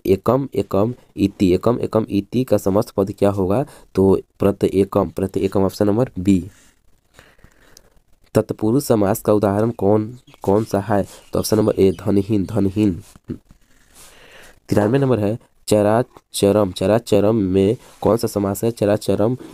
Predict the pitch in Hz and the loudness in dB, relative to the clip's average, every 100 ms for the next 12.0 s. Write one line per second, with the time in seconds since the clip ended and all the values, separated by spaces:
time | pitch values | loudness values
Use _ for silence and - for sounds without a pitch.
0 | - 95 92 104 101 98 107 85 87 92 | -4 0 0 -2 0 0 0 -2 -2 2
1 | 98 98 90 90 - 80 90 92 98 117 | 0 -2 -4 -4 -6 -4 -4 0 2 2
2 | 104 92 98 104 90 87 87 95 101 104 | 2 0 0 -2 -6 -4 -4 -2 -2 -2
3 | 92 90 - - - - - - - _ | -2 -2 -4 -20 -20 -20 -20 -20 -20 _
4 | _ - - - 101 95 127 123 113 107 | _ -20 -14 -2 0 0 0 0 0 -2
5 | - 104 101 104 113 - 101 98 113 - | -2 -2 0 -2 -2 -4 -4 -2 -4 -4
6 | 117 110 101 117 117 110 110 110 104 98 | -6 -4 -4 -4 -2 -2 -2 0 0 2
7 | 107 104 - 95 104 143 - - - - | 0 -2 -2 -2 -2 -4 -10 -20 -4 0
8 | 101 92 95 110 135 147 - - 208 104 | 2 0 -2 -2 -2 -4 -20 -4 -2 0
9 | 107 - - - - - - _ - - | 0 -2 -10 -20 -16 -14 -14 _ -20 -14
10 | - 104 107 104 107 101 113 143 127 - | 0 2 2 0 -2 2 2 0 -4 0
11 | 104 98 104 131 156 - - 92 98 | 0 2 0 0 -2 -8 -8 2 2